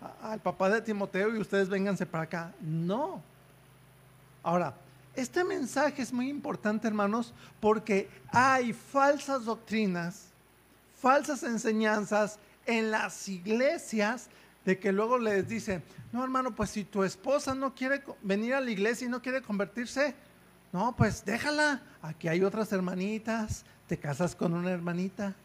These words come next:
¿Me explico? Y no es así. Por eso es esta enseñanza, y yo quiero decirle que, eh, el hermano Manuel tiene autoridad en cuanto a este tema, ¿verdad? Porque él ha sido fiel, ha com-,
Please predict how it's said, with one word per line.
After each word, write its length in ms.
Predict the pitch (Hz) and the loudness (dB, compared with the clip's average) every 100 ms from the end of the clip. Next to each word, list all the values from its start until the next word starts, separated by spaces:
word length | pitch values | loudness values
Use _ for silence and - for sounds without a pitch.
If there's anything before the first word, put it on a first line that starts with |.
| - - _ - - - - - - - - - - - - | -20 -20 _ -20 -20 -20 -20 -20 -20 -20 -20 -20 -20 -20 -12
¿Me 60 | 147 | -10
explico? 360 | - 170 208 | -6 -6 -6
Y 80 | 196 | -4
no 640 | 147 151 160 170 185 202 | -4 -2 -2 0 0 0
es 300 | 202 190 - | 0 -2 -2
así. 480 | 185 - - 185 208 - - - - - - - - - | -6 -6 -4 -2 -2 -8 -20 -20 -20 -20 -20 -20 -20 2
Por 220 | 180 180 | 4 6
eso 380 | 180 196 196 202 | 4 2 2 0
es 120 | 190 | 0
esta 200 | 202 - | -2 -4
enseñanza, 720 | 214 214 190 180 165 - 202 - - - | -4 -2 -2 -2 -2 0 -2 -2 -20 -6
y 80 | 147 | 0
yo 140 | 185 | 0
quiero 240 | 165 196 180 | 2 0 0
decirle 420 | 160 190 185 190 | -2 -2 0 -2
que, 320 | - 165 147 - - - | -2 -4 -4 -10 -18 -6
eh, 180 | 175 - | -6 -4
el 140 | 160 | -4
hermano 280 | 160 175 190 | -2 0 0
Manuel 320 | 190 175 190 | 0 0 -2
tiene 360 | 180 170 175 - 151 | -4 -4 -4 -6 -6
autoridad 880 | 143 147 - 151 147 147 165 233 | -4 -4 -4 -4 -2 0 2 0
en 160 | 330 285 | -2 -6
cuanto 300 | 185 170 175 | -4 -2 -2
a 40 | |
este 180 | 175 208 | -2 -2
tema, 360 | 202 165 175 277 - - - - - | -2 -2 -2 -4 -10 -20 -20 -20 -10
¿verdad? 300 | 151 156 170 | -2 -2 0
Porque 440 | 185 165 175 160 - - - | -2 -2 -4 -6 -8 -20 -4
él 180 | 185 220 | 0 0
ha 80 | 226 | -2
sido 380 | - 226 202 | -4 -2 -2
fiel, 640 | 180 - 180 208 220 233 233 - - | -2 -4 0 2 2 0 -2 -8 -6
ha 140 | 180 | -6
com-, 260 | - 214 | -2 -4